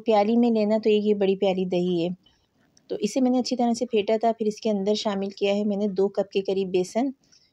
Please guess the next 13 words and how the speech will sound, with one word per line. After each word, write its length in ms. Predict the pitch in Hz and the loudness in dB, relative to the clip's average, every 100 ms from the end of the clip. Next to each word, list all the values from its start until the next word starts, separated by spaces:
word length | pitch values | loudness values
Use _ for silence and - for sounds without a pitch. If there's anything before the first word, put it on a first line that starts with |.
| _ 190 | _ -4
अब 180 | 190 - | -4 0
इन 120 | 220 | 2
दोनों 240 | 233 247 269 | 4 4 2
चीज़ों 280 | 247 220 214 | 0 -2 0
को 80 | 233 | 0
ना 180 | 240 220 | 2 0
आपस 260 | 220 208 | -2 -2
में 80 | 220 | -2
अच्छी 160 | 208 214 | -2 -2
तरह 200 | 208 208 | 0 0
से 140 | 226 | -2
मिक्स 260 | 202 202 - | -2 -2 -4
करेंगे 420 | 226 214 208 226 | -2 0 0 -2